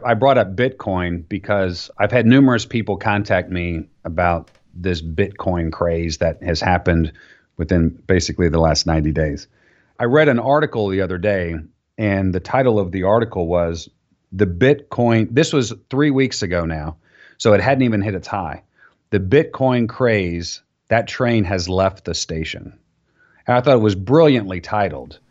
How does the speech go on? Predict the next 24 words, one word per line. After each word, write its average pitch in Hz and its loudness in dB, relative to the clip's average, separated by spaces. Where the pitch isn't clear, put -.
because 113 0
you 113 -4
can't 165 2
look 104 2
back. 90 -4
That 104 0
opportunity 110 0
of 95 0
rapid 113 2
risk 101 -2
or 87 -4
rapid 107 0
loss 98 -2
has 95 -4
already 110 2
gone, 92 0
so 92 -2
go 110 4
on 104 4
and 90 -2
look 90 -2
to 90 -8
something 82 -6
else. 65 -8